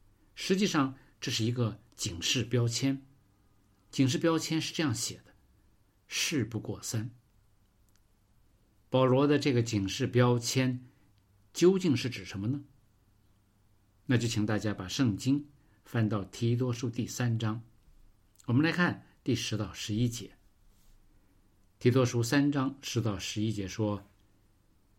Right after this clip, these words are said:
：“分门结党的人，警戒过一两次，就要弃绝他，因为知道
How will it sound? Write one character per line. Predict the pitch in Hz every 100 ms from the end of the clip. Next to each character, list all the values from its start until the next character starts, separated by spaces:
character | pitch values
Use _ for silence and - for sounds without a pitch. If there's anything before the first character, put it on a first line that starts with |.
| _ _ _ _ _
：“分 | - 175 175
门 | 165 120 139 135
结 | - 113 165
党 | 180 95 92
的 | 123
人， | 107 107 123 - _ -
警 | - 123 110 107
戒 | 165 135
过 | 120 120
一 | 113 117
两 | 104 85
次， | 85 - 156 127 - _ _ -
就 | 117
要 | 104
弃 | - - 190 -
绝 | - -
他， | - - _ _ _ _ _ _ _ _ _
因 | 127 123
为 | 123
知 | 123
道 | 139 127